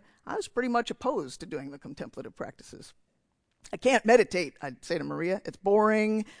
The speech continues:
I have that monkey brain. It just doesn't work for me." And she'd give me a slightly incredulous look and say, "Baby, that's exactly why we meditate." But, you know, things have happened in my life over the past year or so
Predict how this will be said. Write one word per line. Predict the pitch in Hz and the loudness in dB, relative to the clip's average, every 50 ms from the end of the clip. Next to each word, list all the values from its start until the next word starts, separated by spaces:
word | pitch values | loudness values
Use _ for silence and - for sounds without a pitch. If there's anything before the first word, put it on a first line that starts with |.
| - | -6
I | - 143 | -4 -2
have | 143 160 180 | 0 0 0
that | 196 151 143 - - | 2 0 -2 0 0
monkey | 220 233 208 - 233 196 | 0 0 0 -2 -4 -4
brain. | 165 214 208 208 208 202 208 202 | -2 -2 0 0 0 0 0 -2
It | 175 139 233 - | -2 -6 -6 -4
just | - 247 - - | -4 -2 0 0
doesn't | 196 151 156 143 | -2 -2 -2 -8
work | 123 120 - | -10 -12 -14
for | - - 123 | -12 -12 -12
me." | 127 135 131 - _ _ _ _ _ _ _ _ - _ _ _ | -10 -12 -12 -14 _ _ _ _ _ _ _ _ -20 _ _ _
And | - 135 147 | -14 -12 -10
she'd | - - 208 | -8 -8 -6
give | 180 202 202 | -4 -2 -2
me | 190 | -2
a | 165 156 | -2 -4
slightly | - - 196 180 170 - 175 | -2 0 0 0 2 0 -4
incredulous | 165 160 - - 156 151 160 156 147 156 - | -6 -4 -4 -4 -4 -2 -4 -8 -8 -8 -6
look | 170 156 - | -6 -6 -4
and | 175 160 - | -6 -8 -2
say, | - 185 170 165 156 156 - _ _ - | 0 2 4 4 2 0 -4 _ _ -6
"Baby, | - 226 202 180 156 156 147 - _ _ _ - | -2 -2 -2 -2 -4 -6 -10 -10 _ _ _ -14
that's | 254 - - | -14 -12 -12
exactly | 247 208 220 214 190 185 - 190 170 | -10 -6 -4 -4 -4 -4 -4 -6 -6
why | 160 147 160 160 151 127 117 113 | -6 -6 -6 -6 -6 -6 -8 -10
we | - 139 139 | -14 -16 -16
meditate." | 113 131 139 - - - 127 120 120 - - - - - _ _ - _ - - - _ _ - _ _ _ _ _ _ _ _ _ _ _ _ _ _ _ - - _ _ - - - - _ _ _ _ _ _ _ _ _ _ _ _ - | -14 -14 -14 -14 -14 -14 -14 -14 -14 -16 -18 -20 -20 -20 _ _ -20 _ -20 -20 -20 _ _ -20 _ _ _ _ _ _ _ _ _ _ _ _ _ _ _ -20 -20 _ _ -20 -20 -20 -20 _ _ _ _ _ _ _ _ _ _ _ _ 2
But, | 269 262 - | 2 4 4
you | 302 277 | 6 8
know, | 254 240 240 240 | 10 10 10 10
things | 240 - 294 285 285 226 | 8 6 4 2 2 2
have | 254 233 | 0 2
happened | - 240 214 208 - 220 214 196 185 | 6 8 8 8 6 4 -4 -2 -2
in | 190 | 0
my | 185 180 185 180 | 4 6 6 8
life | 170 160 156 160 156 151 - - - | 8 6 6 4 2 -2 -6 -10 -4
over | - 175 180 | -2 0 0
the | 175 - | 0 2
past | 190 190 185 170 - - | 4 4 4 4 2 -6
year | 170 175 170 | -6 -4 -4
or | 156 | -4
so | 151 - - 160 151 147 151 151 151 | -4 -4 -2 -2 -2 -2 -2 -6 -8